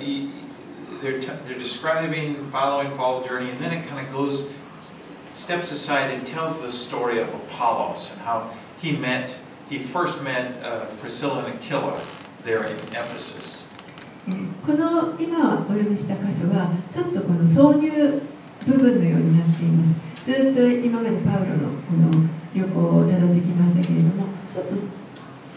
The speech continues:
Speaker 2: 少し置いて、ここでアポロという人が登場してそしてアポロが、えー、エペソでプリスキラとアキラに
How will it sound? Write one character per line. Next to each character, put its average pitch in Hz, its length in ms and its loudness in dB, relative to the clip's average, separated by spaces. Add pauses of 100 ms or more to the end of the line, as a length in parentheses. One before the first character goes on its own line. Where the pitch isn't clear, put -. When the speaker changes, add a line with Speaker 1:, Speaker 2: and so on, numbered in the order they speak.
(180)
Speaker 2:
少 220 80 0
し 214 140 2
置 185 120 2
い 180 140 0
て、 262 260 2 (220)
こ 208 80 -4
こ 214 100 -2
で 208 160 2
ア 285 120 2
ポ 339 160 0
ロ 285 100 0
と - 60 -4
い 160 220 2
う 160 40 4
人 165 200 4
が 160 140 0 (220)
登 170 100 0
場 160 160 0
し 160 120 2
て - 120 -10 (720)
そ 233 60 -6
し - 60 -8
て 226 100 -4
ア 226 80 0
ポ 202 100 -2
ロ 180 160 0
が、 233 200 0 (540)
え 247 60 -4
ー、 - 40 -2
エ - 40 -6
ペ - 80 0
ソ - 200 2
で - 160 0 (440)
プ 233 80 2
リ 240 80 4
ス - 120 0
キ 180 100 -4
ラ 180 100 -4
と 160 220 -2
ア 254 40 -2
キ 320 160 -4
ラ 302 80 2
に 180 140 -2